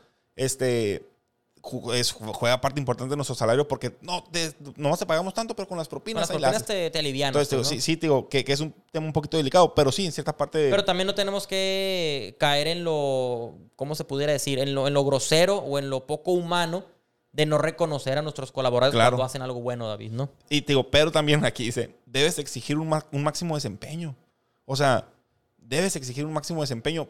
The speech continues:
Speaker 1: ¿Por qué? Porque es para lo que entraron a tu empresa. No que seas un negrero, no que los explotes, no. Pero, o sea, el, el, el tope máximo porque tú estás pagando el tope máximo,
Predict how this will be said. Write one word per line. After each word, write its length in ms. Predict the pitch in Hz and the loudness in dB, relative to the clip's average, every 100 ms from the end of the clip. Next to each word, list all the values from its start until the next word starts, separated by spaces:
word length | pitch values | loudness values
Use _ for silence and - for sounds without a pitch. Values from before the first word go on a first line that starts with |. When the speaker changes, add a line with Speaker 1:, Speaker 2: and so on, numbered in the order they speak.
| - | -2
Speaker 1:
¿Por 180 | 220 220 | -2 0
qué? 300 | 185 180 - _ _ _ | -2 -2 -6 _ _ _
Porque 400 | 156 - 151 151 | -12 -6 -2 -2
es 160 | 147 | -2
para 320 | - - 175 165 | -4 0 2 2
lo 200 | 160 - | -2 -4
que 100 | 139 | -8
entraron 340 | 120 147 196 | -2 0 0
a 60 | 190 | -2
tu 80 | 131 | -4
empresa. 500 | 117 151 185 143 - | -4 -4 -4 -6 -4
No 220 | 147 170 | -2 0
que 140 | 214 202 | 0 0
seas 220 | 202 202 | -2 -4
un 100 | 196 | -4
negrero, 400 | 196 147 147 165 | -2 0 0 0
no 160 | 160 | -2
que 80 | 180 | -4
los 140 | 175 143 | -4 -6
explotes, 520 | - - 147 147 156 | -8 0 0 0 -2
no. 180 | 151 - _ _ | -4 -6 _ _
Pero, 180 | - 147 | 2 4
o 40 | 139 | 4
sea, 360 | 139 127 110 - | 4 4 2 0
el, 180 | 127 | -4
el, 140 | - 135 | -2 -2
el 180 | 131 131 | -2 -2
tope 260 | - - 170 | -4 -4 -4
máximo 340 | 160 185 175 | -4 -4 -6
porque 180 | 151 135 | -6 -6
tú 120 | 143 | -6
estás 180 | 139 147 | -6 -2
pagando 260 | 147 147 143 | 0 0 -2
el 40 | |
tope 220 | - 143 | -4 -2
máximo, 380 | 120 160 - - | 0 -2 -4 -14